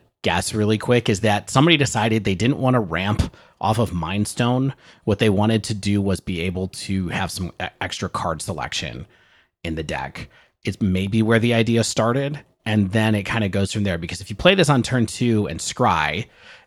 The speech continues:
at least you have a chance to know if you're gonna draw, like, some bum card or, like, not the, the land that you wanted or try to set yourself up for another play, which is something that,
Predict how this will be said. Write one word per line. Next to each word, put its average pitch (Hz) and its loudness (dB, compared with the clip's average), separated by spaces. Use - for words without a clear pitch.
at 113 -4
least 131 2
you 127 2
have 107 2
a 104 2
chance 104 -2
to 110 -4
know 98 2
if 90 -4
you're 95 -4
gonna 87 -2
draw, 90 -4
like, 87 -4
some 113 2
bum 98 0
card 113 4
or, 92 -2
like, 85 -4
not 98 -4
the, 92 -2
the 107 -4
land 113 2
that 110 2
you 120 4
wanted 104 2
or 90 -2
try 104 -4
to 98 -2
set 104 -4
yourself 95 -6
up 98 -4
for 101 -6
another 90 -6
play, 98 -4
which 139 4
is 156 4
something 202 4
that, 123 -2